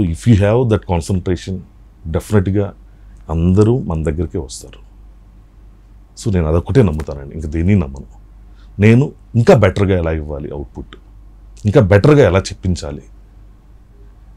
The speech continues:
ఎందుకంటే అండి, సినిమాలో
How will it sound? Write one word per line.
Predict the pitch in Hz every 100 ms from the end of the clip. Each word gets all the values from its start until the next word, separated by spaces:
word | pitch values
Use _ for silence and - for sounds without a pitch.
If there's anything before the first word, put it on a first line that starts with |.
| - 113
ఎందుకంటే | 127 165 175 156 135
అండి, | 147 165 147 104 - - - - - - - -
సినిమాలో | - 127 151 147 127